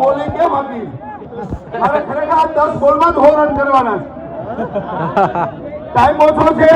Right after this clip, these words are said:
ઘણા બધા વક્તાઓ છે, એટલે છેલ્લે આ મેચ હારવાની વાત ન આવે, પણ પી ટી જાડેજા દસ બોલમાં સો રન કરીને બતાવે છે. તો ઘણા શંકા કરે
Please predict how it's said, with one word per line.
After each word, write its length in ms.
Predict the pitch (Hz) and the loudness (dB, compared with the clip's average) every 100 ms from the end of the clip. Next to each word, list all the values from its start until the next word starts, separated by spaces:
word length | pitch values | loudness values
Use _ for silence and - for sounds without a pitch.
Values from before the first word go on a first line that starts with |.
| 320 - - - - - - - | 6 0 -10 -10 -12 -16 -18 -6
ઘણા 240 | 226 285 311 | 0 2 2
બધા 240 | 320 311 | 4 4
વક્તાઓ 400 | 311 311 320 320 311 | 2 2 4 4 2
છે, 120 | 311 311 - - - 622 - - - - - | 0 2 2 -2 -10 -12 -14 -16 -14 -8 -4
એટલે 180 | 262 285 285 | 0 0 0
છેલ્લે 240 | 285 277 302 | 2 2 4
આ 100 | 294 285 | 2 2
મેચ 220 | 269 294 294 | 0 2 2
હારવાની 420 | - 240 277 285 294 | 0 2 2 0 2
વાત 140 | 302 302 | 0 2
ન 20 | 339 339 | 2 2
આવે, 180 | 269 294 - - - - - - - - - - - | 2 -2 -4 -10 -12 -12 -14 -18 -18 -20 -20 -16 -4
પણ 160 | 196 202 | -2 -2
પી 100 | 247 | -4
ટી 160 | 262 | -4
જાડેજા 360 | 262 269 269 262 | -2 0 0 0
દસ 160 | 254 254 - | -2 0 2
બોલમાં 300 | 254 247 233 | 2 2 2
સો 80 | 226 247 | 2 0
રન 160 | 240 240 | -2 -4
કરીને 240 | 233 233 220 | -2 -2 0
બતાવે 340 | - 214 - - | 0 2 0 0
છે. 160 | 571 587 320 339 - 311 359 403 359 - - - - - 784 784 740 - - - 349 370 - - 427 403 - - - | 0 0 -2 -2 0 2 2 2 0 0 0 2 4 4 6 6 4 0 -4 -4 -6 -8 -8 -10 -10 -10 -12 -16 -2
તો 60 | - 571 | 0 4
ઘણા 200 | 339 359 349 | 6 6 6
શંકા 300 | 370 370 381 | 4 2 2
કરે 220 | 381 370 | 2 0